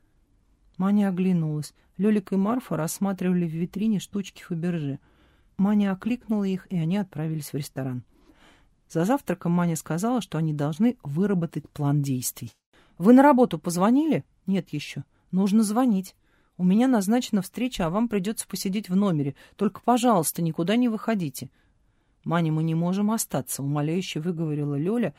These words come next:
и прижала к груди худые руки. «Это никуда не годится». «Хорошо, согласна, не годится». Маня за обе щёки уплетала ветчину. «Куда вы отправитесь? У вас есть мысли?» Мыслей у Лёли не имелось,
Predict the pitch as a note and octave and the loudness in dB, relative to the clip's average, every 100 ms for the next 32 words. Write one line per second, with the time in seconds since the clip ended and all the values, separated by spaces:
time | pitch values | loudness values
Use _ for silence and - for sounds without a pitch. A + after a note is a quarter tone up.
0 | - - - F#3 F#3 F#3+ G#3+ G3 D#3+ F3+ | -18 -16 -8 -4 -2 0 0 -2 -2 -2
1 | F3+ G#3 - D#3+ G3 G3 D#3 - C#3 - | -2 -4 -4 -2 0 0 -4 -6 -14 -4
2 | F#3 F#3 G#3 G3 F#3+ F#3 F3 G#3 G#3 G#3 | -6 -2 -2 -2 -2 -2 0 2 0 0
3 | G#3+ E3 C3 - B2 _ _ _ _ - | -2 -4 -6 -12 -14 _ _ _ _ -20
4 | - G#3+ - F#3 - F3 F3 D3 - E3+ | -6 -6 -2 -2 -2 -2 0 -2 -4 -4
5 | E3 G3+ D3+ - C3+ - _ - F3 G#3 | -4 -4 -4 -6 -10 -12 _ -8 -2 0
6 | F3 F3+ F#3+ E3+ - A3 A3 F#3+ D#3 E3+ | 0 0 0 -4 -6 -8 -6 -6 -4 -6
7 | D3+ F#3+ F3+ F3 - - E3+ C3+ - _ | -2 -2 -2 -4 -6 -4 -4 -4 -10 _
8 | - G#3 B3+ B3 A#3+ - E3+ C3+ C3+ - | -6 0 2 2 0 0 -2 -2 -4 -10
9 | - D#3+ F3+ - A#3+ - C#4 D#4+ - D#3+ | -10 -6 -4 -4 -8 -4 -6 -4 -6 -8
10 | _ _ _ _ _ _ - F3+ A#3 - | _ _ _ _ _ _ -8 -4 -4 -4
11 | B3+ G3+ F3+ G#3 F#3+ F#3 F#3 E3 D3 C#3 | -4 -2 -2 -2 -2 0 0 -2 -4 -6
12 | G#3+ - | -8 -10